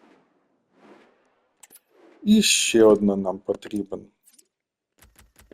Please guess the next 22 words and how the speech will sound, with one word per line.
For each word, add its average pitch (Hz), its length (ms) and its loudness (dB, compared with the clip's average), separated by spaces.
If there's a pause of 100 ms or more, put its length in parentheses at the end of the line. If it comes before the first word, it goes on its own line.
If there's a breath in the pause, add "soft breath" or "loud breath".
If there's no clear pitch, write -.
(560)
Чотириста. - 760 0 (180)
Ну, 254 200 -8
супер. - 440 -6 (460)
Витратили 156 640 4
дев'ятсот 131 680 2
монеток. 196 520 2 (1700)
Але 175 280 6
купили 156 460 4
потрібних 135 560 -2
нам 160 180 0
гравців, 214 560 0 (440)
за - 120 -4
допомогою 156 540 4 (100)
яких 175 440 -2
ми 147 160 2
зараз 117 340 2
виконаємо 110 520 0
завдання 127 560 2 (120)
і 175 80 0
отримаємо 131 600 0
круті - 400 -16
картки. - 540 -12